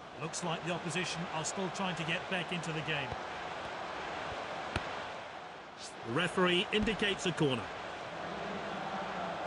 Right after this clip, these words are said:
And they've decided to play it short. The keeper safely clutches the ball.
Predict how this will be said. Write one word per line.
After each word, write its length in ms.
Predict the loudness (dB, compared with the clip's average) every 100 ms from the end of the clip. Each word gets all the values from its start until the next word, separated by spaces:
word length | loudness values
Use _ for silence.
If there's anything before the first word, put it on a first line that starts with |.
| -2 -2 -2 -2 -2 -2 -2 -2 -2 -2 -2 -2 -4 -4 -4 -4 -4 -2 -2 0 0 -2 -2 -2
And 100 | 0
they've 100 | 2
decided 440 | 4 6 6 6
to 80 | 4
play 240 | 6 6
it 80 | 6
short. 240 | 4 4 2 0 -2 -2 -2 -2 -2 -2 -2 -2 -2 2 4 4 0 0 0 0 0
The 60 | 0
keeper 460 | 2 4 4 4 4
safely 840 | 4 4 2 2 2 2 4 2 0
clutches 540 | 0 2 2 2 4
the 100 | 6
ball. 340 | 8 8 6